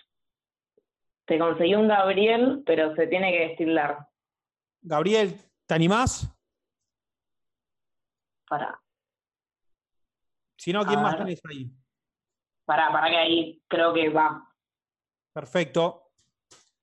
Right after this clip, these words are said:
Speaker 2: Esto va a quedar en YouTube, va a quedar en Instagram, va a quedar en Spotify,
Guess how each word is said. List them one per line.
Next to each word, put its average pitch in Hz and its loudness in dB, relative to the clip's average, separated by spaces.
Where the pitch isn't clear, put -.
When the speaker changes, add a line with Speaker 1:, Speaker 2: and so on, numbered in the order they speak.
Speaker 2:
Esto 208 2
va 214 4
a 190 0
quedar 220 4
en 202 6
YouTube, 208 2
va 190 2
a 190 -2
quedar 214 0
en 202 -2
Instagram, 190 0
va 214 2
a 214 -4
quedar 214 2
en 202 -2
Spotify, 202 -2